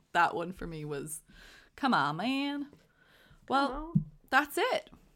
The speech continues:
Speaker 2: Yay, good job.
Speaker 1: Final verdicts.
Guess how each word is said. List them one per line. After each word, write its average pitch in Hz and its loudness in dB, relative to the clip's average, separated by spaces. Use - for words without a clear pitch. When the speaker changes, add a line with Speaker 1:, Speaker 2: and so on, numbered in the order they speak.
Speaker 2:
Yay, 294 -2
good 262 -8
job. 208 -4
Speaker 1:
Final 285 -2
verdicts. - -4